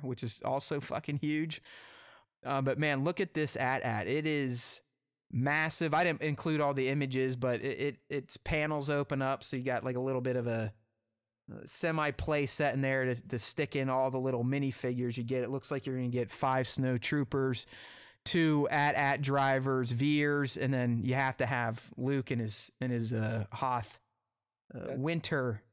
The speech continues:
Speaker 1: jumpsuit for this
Speaker 2: that's
Speaker 1: one as
Speaker 2: wild.
Speaker 1: well.
Speaker 2: That thing's, like, two, over two feet tall, twenty-five inches tall, which if
Speaker 1: Yeah.
Speaker 2: you are, uh, not a, a, a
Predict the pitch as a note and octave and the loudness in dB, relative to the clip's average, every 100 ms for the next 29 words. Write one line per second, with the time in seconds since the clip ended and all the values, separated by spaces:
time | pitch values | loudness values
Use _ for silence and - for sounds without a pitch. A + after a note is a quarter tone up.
0 | - C3 B2 A2 - A#2+ A2+ - B2+ A#2 | -8 -2 -2 -2 -2 0 0 -2 -2 0
1 | C#3 C3 A2+ A2 C3+ D3 A2 D#3 - G#3 | 0 0 0 4 4 4 4 2 2 -2
2 | G#3 F3+ F3 C#3 - - - D3+ D3 C#3+ | -2 0 2 2 -2 -6 -2 0 0 -2
3 | C#3+ - D3 E3 F3+ D#3+ - D#3+ C#3+ D3+ | -6 -4 0 2 2 -4 -2 -4 -2 -2
4 | C#3 B2+ - A#2+ A2+ B2+ - _ _ _ | -2 -2 0 2 2 0 -6 _ _ _
5 | _ _ - _ - D3+ D#3+ F3+ - D#3 | _ _ -20 _ -4 2 2 2 4 4
6 | D3+ C#3+ C3+ B2+ - C#3 B2 A#2 B2+ _ | 4 2 -2 -8 -2 0 2 0 -6 _
7 | _ _ _ _ _ - B2+ - C3 C3+ | _ _ _ _ _ -6 -4 -2 -2 0
8 | C3 C3+ B2+ B2+ A#2+ A#2 - _ _ _ | 2 4 6 6 4 0 -6 _ _ _
9 | _ B2 A#2+ A#2 B2+ C3+ C#3 C#3 C3+ A#2+ | _ 2 4 4 0 0 4 6 6 6
10 | A#2+ B2+ B2+ C3 | 4 2 0 0